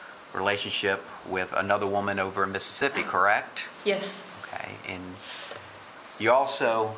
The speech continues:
Speaker 1: said that there was a meeting, I believe, maybe the next day at Ashley MacArthur's house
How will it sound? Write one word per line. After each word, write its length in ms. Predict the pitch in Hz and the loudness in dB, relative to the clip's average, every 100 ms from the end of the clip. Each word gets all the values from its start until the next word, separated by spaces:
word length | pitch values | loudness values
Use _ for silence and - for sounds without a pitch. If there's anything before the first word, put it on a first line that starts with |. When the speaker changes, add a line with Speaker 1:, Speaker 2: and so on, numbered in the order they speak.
| - | -10
Speaker 1:
said 440 | - 113 107 104 104 | -6 0 0 0 -4
that 220 | 98 - | -6 -4
there 240 | 101 95 | -2 -2
was 360 | 95 95 92 92 | -2 -2 -2 -4
a 680 | 87 90 92 - - 92 101 | -6 -6 -10 -14 -8 -2 0
meeting, 400 | 123 127 113 98 | 2 2 2 0
I 120 | 92 | 0
believe, 320 | 98 98 95 | 0 0 0
maybe 200 | 98 95 | -2 -2
the 120 | 90 | -2
next 420 | 92 101 104 - - | -2 -2 -2 -4 0
day 300 | 101 98 95 | 2 4 0
at 120 | - | 0
Ashley 440 | 92 101 - 101 | 0 0 -2 -4
MacArthur's 600 | 92 90 101 98 95 92 | -6 0 2 2 0 -2
house 760 | - 135 131 104 101 - - | 2 4 6 4 2 0 0